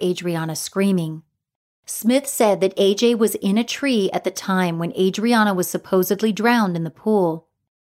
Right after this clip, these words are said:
Smith said that the pool cannot be seen from the location where the tree is, making it impossible for A J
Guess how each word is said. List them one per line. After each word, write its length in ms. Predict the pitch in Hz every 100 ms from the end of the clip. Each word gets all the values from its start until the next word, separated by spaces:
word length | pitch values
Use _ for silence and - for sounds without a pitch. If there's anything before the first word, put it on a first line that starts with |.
| _ -
Smith 400 | - 220 254 -
said 320 | 254 208 175
that 100 | 185
the 80 | 190
pool 380 | - 269 247
cannot 560 | 214 202 180 185 202 -
be 100 | 233
seen 520 | 220 277 269 208 170
from 200 | 170 180
the 80 | 170
location 640 | 165 160 220 233 - 185
where 120 | 165 165
the 100 | 156
tree 400 | - 247 240 175
is, 320 | 160 156 - _ _ _ -
making 400 | 180 180 220 226
it 120 | 240
impossible 760 | 240 214 - 240 247 247 180 170
for 240 | 170 170
A 200 | 196 226
J 360 | 220 180 165